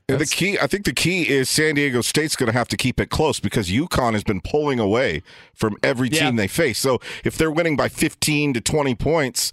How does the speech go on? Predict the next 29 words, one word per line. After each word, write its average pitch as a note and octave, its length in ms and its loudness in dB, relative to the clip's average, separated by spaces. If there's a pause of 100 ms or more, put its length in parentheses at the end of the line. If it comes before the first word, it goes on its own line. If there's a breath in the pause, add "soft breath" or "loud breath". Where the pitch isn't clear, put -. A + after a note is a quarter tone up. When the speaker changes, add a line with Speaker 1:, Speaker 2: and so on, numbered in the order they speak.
(300 loud breath)
Speaker 1:
then B2 180 2
people B2+ 280 0
will G#2+ 80 2
start A2 260 0
flipping A2+ 300 -2
their E2+ 100 0
channels. G#2+ 400 0
Speaker 2:
Oh, F#2+ 240 2
Speaker 3:
Yeah. F#2+ 80 2
Speaker 2:
yeah, F#2 220 0
tune G#2 280 0
out, F#2+ 220 -2
catch G#2 260 -2
up G2+ 140 0
on F#2+ 140 0
Love F#2 120 0
is F2 120 -2
Blind. F#2 400 0
Speaker 3:
Yeah, A2 140 0
maybe A#2 200 0
watch, A2+ 300 0
uh, G#2 100 0
Murder A2+ 340 0
Mystery A2 360 -2
Two A2+ 200 -2
with A2 120 -2
Sandler. A2+ 340 0
Speaker 2:
Right, G2 340 0
yeah. F#2+ 480 0